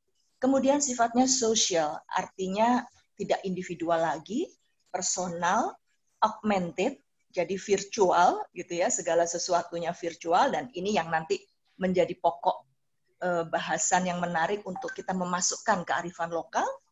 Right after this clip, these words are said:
Kemudian multi-presented, dipresentasikan dalam berbagai, eh, bentuk, dan kemudian sifatnya adalah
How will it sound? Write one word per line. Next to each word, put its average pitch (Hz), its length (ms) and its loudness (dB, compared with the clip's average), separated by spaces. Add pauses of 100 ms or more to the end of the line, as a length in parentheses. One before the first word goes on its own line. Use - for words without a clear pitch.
(280)
Kemudian 226 560 6
multi-presented, 226 1120 0
dipresentasikan 185 1500 -2
dalam 254 400 0
berbagai, 165 800 -2
eh, 160 400 -6
bentuk, 180 560 -2 (320)
dan 190 240 2
kemudian 190 400 -2
sifatnya 190 640 -4
adalah 170 400 -6